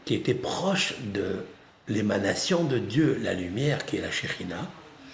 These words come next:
il était proche d'elle, il était tellement attaché, d'ailleurs, tout le, la poésie, le chant de Haouf Eshkona,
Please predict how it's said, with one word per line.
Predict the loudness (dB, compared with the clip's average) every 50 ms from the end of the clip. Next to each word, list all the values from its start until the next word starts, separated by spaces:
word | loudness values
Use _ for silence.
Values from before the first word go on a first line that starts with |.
| -16 -16 -14 -14 -14 -14 -16 -16 -18 -18 -18 -18 -14 -2 -2
il | 0
était | 0 2 0 -2
proche | 0 2 4 6 6 6 6
d'elle, | 4 4 4 2 0 -2 -4 -6 -12 -18 -4 -2
il | 0 0
était | 0 0 0 -2
tellement | 0 4 4 6 6 6 6 6
attaché, | 4 4 4 2 4 4 4 2 2 0 -8 -2
d'ailleurs, | 2 2 2 2 0 0
tout | 2 4 6
le, | 6 6 6 4 -4 -8 -10 -12 -14 -6 -2
la | -2 -2
poésie, | 2 4 6 6 6 6 4 4 4 4 6 4 4
le | 4 2 2
chant | 2 2 0 0 0 -2
de | -2
Haouf | -2 -2 -4 -4 -4 0 2 2 2 2 0 -4 -4
Eshkona, | -4 -4 2 4 6 8 8 8 6 2 -2